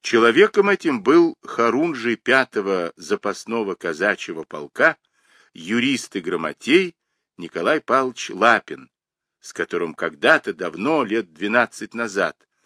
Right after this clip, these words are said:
они вместе собирали подписи полуграмотных казаков и казачек под приговором Усть-Медведецкого общества в Думу.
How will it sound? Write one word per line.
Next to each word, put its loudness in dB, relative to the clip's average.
они -2
вместе -4
собирали 2
подписи -2
полуграмотных -4
казаков -8
и -8
казачек -2
под 0
приговором 0
Усть-Медведецкого -4
общества -8
в -20
Думу. -8